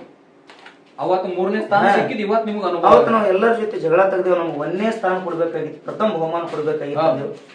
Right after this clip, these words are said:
Speaker 2: ಆದ್ರ ಮೂರನೇ ಬಹುಮಾನ ಬಂತು.
Speaker 1: ಹಾ.
Speaker 2: ಆದ್ರ ನಮ್ಗೆ ಸನ್ಮಾನ ಮಾಡಿ ಬಹುಮಾನ ಕೊಡುವ ಹೊತ್ನ್ಯಾಗ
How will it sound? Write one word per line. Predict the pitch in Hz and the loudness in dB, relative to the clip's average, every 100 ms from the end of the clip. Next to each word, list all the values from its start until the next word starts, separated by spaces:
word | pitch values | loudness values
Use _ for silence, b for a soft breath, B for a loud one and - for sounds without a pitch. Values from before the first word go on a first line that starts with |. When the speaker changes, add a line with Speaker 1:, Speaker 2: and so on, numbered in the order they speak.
| B B | B B
Speaker 2:
ಆದ್ರ | 151 208 220 202 202 - - | 2 4 4 4 2 -2 -10
ಮೂರನೇ | 147 160 208 247 | -6 0 2 2
ಬಹುಮಾನ | 190 185 196 208 | 2 0 2 0
ಬಂತು. | 180 - - 127 147 | 0 -4 -6 -12 -10
Speaker 1:
ಹಾ. | 139 - B B 160 | -12 -12 B B 2
Speaker 2:
ಆದ್ರ | 196 220 | 4 4
ನಮ್ಗೆ | 202 196 185 | 0 -2 -4
ಸನ್ಮಾನ | 170 156 170 202 202 | -4 -4 0 2 2
ಮಾಡಿ | 190 185 180 | 2 2 0
ಬಹುಮಾನ | 147 156 190 | 0 -2 -2
ಕೊಡುವ | 185 165 165 | -4 -2 -2
ಹೊತ್ನ್ಯಾಗ | 156 156 165 | -2 -4 -4